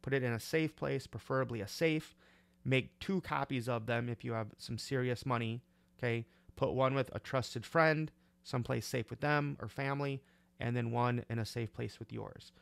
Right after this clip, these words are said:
So I'm gonna write these seed words down 'cause I'm gonna have to validate that I know what they are. Okay,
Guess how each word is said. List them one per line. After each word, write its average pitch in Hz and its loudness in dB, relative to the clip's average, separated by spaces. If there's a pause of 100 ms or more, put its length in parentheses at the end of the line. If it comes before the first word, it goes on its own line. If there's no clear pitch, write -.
(200)
So - -12
I'm 135 2
gonna 143 4
write 135 4
these 139 0
seed 143 -2
words 131 0
down 127 2
'cause - -8
I'm 127 0
gonna 123 0
have 117 -4
to 113 -6 (220)
validate 120 0
that 120 -4
I 117 -2
know 110 -4
what 110 -6
they 110 -4
are. - -8 (2750)
Okay, 131 4